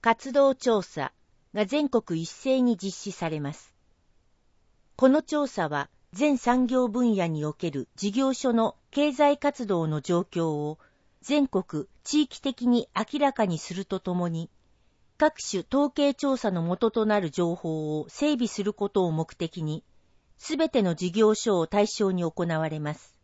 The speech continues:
調査の結果は、国や地方公共団体において、産業振興や商店街活性化など、様々な施策を作る際の基礎資料として幅広く活用されます。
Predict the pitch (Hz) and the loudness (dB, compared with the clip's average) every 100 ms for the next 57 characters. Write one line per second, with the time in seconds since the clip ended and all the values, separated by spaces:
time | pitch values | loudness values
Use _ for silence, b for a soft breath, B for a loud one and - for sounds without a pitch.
0 | _ _ _ _ _ _ _ _ _ _ | _ _ _ _ _ _ _ _ _ _
1 | _ _ _ - 349 339 285 208 180 170 | _ _ _ 0 2 2 0 -2 -4 -8
2 | - 175 160 165 b b _ - 247 262 | -6 -4 -4 -4 b b _ 0 2 4
3 | 262 254 - 233 226 320 285 - 294 - | 2 0 -2 -6 0 0 0 2 0 2
4 | 285 285 269 269 240 196 180 170 180 170 | 0 2 2 0 0 -2 -2 -2 -2 -4
5 | - 139 b b b b - 285 311 302 | -8 -10 b b b b 0 2 2 2
6 | 302 - 277 262 208 175 156 - - 285 | 0 0 0 0 0 0 -2 -4 -6 -2
7 | 302 - 285 254 180 156 - 180 - 202 | -2 0 0 2 0 -2 -6 -10 -2 0
8 | - 185 180 147 - _ _ _ _ _ | 0 -4 -4 -6 -10 _ _ _ _ _
9 | _ _ - 247 311 311 262 220 175 - | _ _ 0 4 4 4 2 2 -2 -2
10 | 233 - 247 240 - 269 226 - 196 185 | -4 0 0 -2 -4 -4 -4 -2 -2 -2
11 | 147 151 b b - - 311 285 311 285 | -4 -8 b b -14 -4 -4 -2 -4 0
12 | 247 - 160 - - 147 - - 220 254 | 0 0 -6 -6 -6 -6 -8 0 2 2
13 | 277 254 240 - 170 - 175 170 - 156 | 0 -2 -2 -6 -14 -8 -4 -4 -4 -6
14 | 147 135 131 - | -6 -8 -10 -16